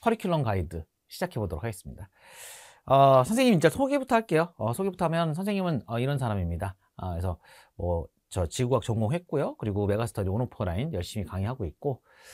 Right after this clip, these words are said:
어, 수능 만점자도 고맙게도, 어, 나와주셔서, 어, 되게 기뻐하고 있습니다. 항상 다음 만점자를 기다리겠습니다. 아, 그리고 이제 뭐 여기저기 저 현장 강의를 많이 하고 있습니다. 아, 그래서 올해는 또 찾아주는 친구들이 코로나 풀려가지고 많이 있어가지고 항상 감사해하고 있고요.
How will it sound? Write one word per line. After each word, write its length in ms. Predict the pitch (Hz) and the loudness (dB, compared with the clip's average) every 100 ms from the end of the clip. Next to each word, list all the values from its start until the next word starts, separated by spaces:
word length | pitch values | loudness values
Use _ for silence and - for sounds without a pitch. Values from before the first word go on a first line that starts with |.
| - _ | -20 _
어, 120 | 95 | -4
수능 200 | - 214 | 0 0
만점자도 400 | 151 127 147 135 | 0 0 0 0
고맙게도, 760 | - 165 165 - 123 113 104 - | 4 4 4 -2 0 0 -2 -4
어, 240 | - 90 92 | -10 -6 -2
나와주셔서, 800 | 98 107 - 95 92 87 101 170 _ _ _ - | 0 0 -2 -6 -4 0 -2 -4 _ _ _ -8
어, 320 | 85 85 82 | -4 -2 -4
되게 180 | 92 90 | -4 -6
기뻐하고 360 | - 110 113 85 | -6 -2 -2 -2
있습니다. 260 | - 80 | -4 -6
항상 320 | 85 76 113 165 | -4 -4 -8 -10
다음 300 | - 104 117 | -6 -4 -2
만점자를 420 | 95 104 98 90 | -2 -4 -4 -4
기다리겠습니다. 640 | - 98 85 76 73 69 - - - - - | -4 -4 -4 -6 -10 -12 -14 -20 -20 -20 -14
아, 140 | - 117 | -2 0
그리고 240 | 139 147 | 2 2
이제 440 | 135 139 139 127 107 _ _ | 2 2 4 2 0 _ _
뭐 200 | 131 127 | 0 4
여기저기 840 | 110 160 220 226 208 185 147 92 - - | 4 4 4 4 4 2 2 -2 -10 -8
저 180 | 117 107 | -4 0
현장 260 | 208 254 | 0 0
강의를 240 | 226 175 160 | 2 2 0
많이 200 | 95 127 | 0 -2
하고 220 | 202 220 | -4 -6
있습니다. 560 | - - 92 113 104 113 | -8 -8 -6 -6 -8 -10
아, 280 | 98 98 87 | -6 -4 -4
그래서 300 | 87 90 92 - - - _ | -4 -4 -4 -6 -20 -20 _
올해는 400 | 127 151 196 180 | 2 4 6 4
또 260 | 170 160 143 | 2 2 2
찾아주는 380 | - 247 247 214 | 2 2 2 0
친구들이 420 | 202 160 127 110 | -2 -2 -2 -4
코로나 280 | - 233 196 | -4 -2 0
풀려가지고 680 | 240 226 190 120 95 104 90 | 0 2 2 0 -2 -2 -2
많이 240 | 95 120 | -2 -2
있어가지고 640 | 95 120 107 95 98 95 | -2 -2 -2 -4 -4 -6
항상 280 | 131 135 123 | -4 -6 -6
감사해하고 560 | - 104 110 107 98 87 | -4 -2 -2 -2 -2 -4
있고요. 340 | - 120 117 | -4 -6 -6